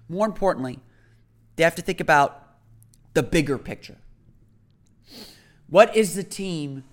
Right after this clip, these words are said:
we ultimately want to become? What is the way we ultimately want to play? And that's,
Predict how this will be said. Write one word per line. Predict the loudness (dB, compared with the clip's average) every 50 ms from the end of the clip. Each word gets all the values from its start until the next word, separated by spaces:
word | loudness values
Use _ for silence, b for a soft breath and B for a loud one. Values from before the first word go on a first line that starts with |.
| _ _ -12
we | -8 -8 -8 -8 -6 -2 0
ultimately | 2 2 2 0 -6 -10 -10 -10 -10 -8 -6
want | -6 -6 -6 -8 -10
to | -14
become? | -16 -16 -14 -14 -14 -14 -14 -18 -20 _ _ _ _ _ _ _ _ _ _ _ _ _ _ _ _ _ _ _ _ -6
What | 0 2 2 2 0 -2
is | -4 -2 -2 -2 -4 -6 -8 -10 -14 -18 -20 -20 _ _ _ _ -20 -20 _ _ _ _ _ _ _ _
the | -4 -2
way | 2 2 2 2
we | 0 -4 -8 -8 -6
ultimately | -6 -6 -6 -6 -8 -10 -10 -8 -10 -10
want | -10 -10 -12 -12 -14
to | -16 -18
play? | -16 -18 -18 -18 _ _ -20 -20 _ _ _ _ _ _ _ _ _ _ _ _ _ _ _ _ _ _ _ _ _ _ _ _ _ _ _ _ _ -8
And | -4 -2
that's, | -2 -2 -2 -4 -6